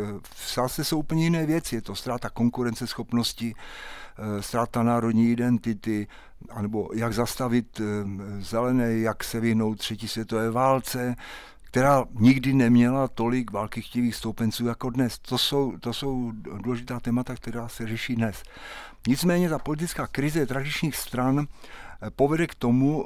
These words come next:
že se přestanou řešit blbosti a začne se řešit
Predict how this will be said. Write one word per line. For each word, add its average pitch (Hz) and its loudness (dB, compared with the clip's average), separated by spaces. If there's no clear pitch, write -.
že 117 -4
se 139 -6
přestanou 151 0
řešit 143 0
blbosti 101 -2
a 117 -6
začne 143 2
se 165 -2
řešit 151 -2